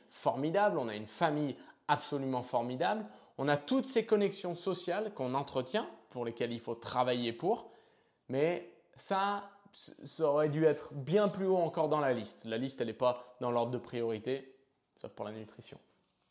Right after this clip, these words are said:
Mais tes connexions sociales, elles sont majeures. Parce que tu vas apprendre, parce que tu vas découvrir nouvelles personnes, nouvelles idées. C'est fou. C'est fou et c'est inimaginable. Numéro huit, il faut de la liberté de temps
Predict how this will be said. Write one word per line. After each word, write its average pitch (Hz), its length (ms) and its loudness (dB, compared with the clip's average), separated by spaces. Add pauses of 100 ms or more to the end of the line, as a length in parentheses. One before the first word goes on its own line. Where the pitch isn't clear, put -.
(240)
Mais 135 120 -2
tes 135 120 -2
connexions 160 440 -4
sociales, 151 460 -4 (340)
elles 120 140 -2
sont 143 240 -6
majeures. 104 600 -6 (340)
Parce - 180 -16
que 117 100 -10
tu 110 140 -10
vas 113 180 4
apprendre, 156 400 -4
parce 107 200 -10
que - 80 -16
tu - 120 -14
vas 104 120 -6
découvrir 151 640 -4 (440)
nouvelles 127 260 2
personnes, 135 400 0
nouvelles 127 320 -2
idées. 139 420 -4 (100)
C'est - 160 -6
fou. 107 220 -10 (180)
C'est - 180 0
fou 202 320 0
et 135 40 2
c'est - 360 -4
inimaginable. 139 600 -2 (460)
Numéro 196 300 12
huit, 254 440 6 (2500)
il 120 120 -10
faut 151 160 0
de 139 60 -2
la 139 80 4
liberté 131 400 0
de 113 60 -8
temps 139 300 -8